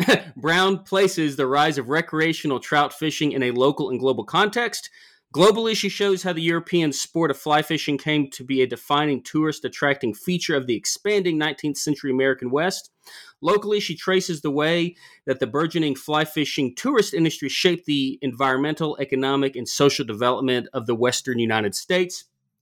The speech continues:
introducing and stocking favorite fish species, eradicating the less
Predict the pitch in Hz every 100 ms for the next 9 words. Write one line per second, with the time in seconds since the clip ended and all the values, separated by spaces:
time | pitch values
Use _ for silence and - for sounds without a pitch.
0 | _ _ _ - 165 160 151 175 151 135
1 | - 147 147 139 120 143 120 104 - 208
2 | 196 - - - - - 196 175 185 143
3 | 123 143 147 151 156 147 139 110 127 135
4 | -